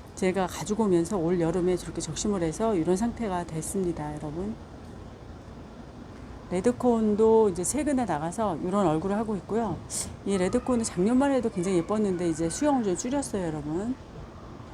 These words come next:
한번 지켜봐야 될 것 같고요. 홍상생수는 뭐, 아이고, 워낙, 아, 이제 몸집이 큰 다육이를 데리고 왔었는데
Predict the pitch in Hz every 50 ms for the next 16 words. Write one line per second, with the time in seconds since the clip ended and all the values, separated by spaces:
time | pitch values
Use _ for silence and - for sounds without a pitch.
0 | - - - - - - - - - 220 202 185 - 185 - - 226 226 226 214
1 | 202 185 170 - - 165 156 151 151 - 175 190 226 240 254 262 277 - - -
2 | - - - - - - - - - - 294 302 311 330 294 294 285 285 262 254
3 | - 247 233 240 233 214 208 185 170 175 180 196 214 226 220 214 226 220 214 196
4 | 175 170 165 147 139 156 160 180 196 202 196 190 185 - - - - - - -
5 | - - - 170 175 175 170 170 180 160 175 214 233 233 - 240 233 226 220 -
6 | - - - - - 302 285 233 190 185 180 196 202 202 196 185 185 - 175 175
7 | 180 185 185 - 196 175 165 170 165 175 226 233 202 160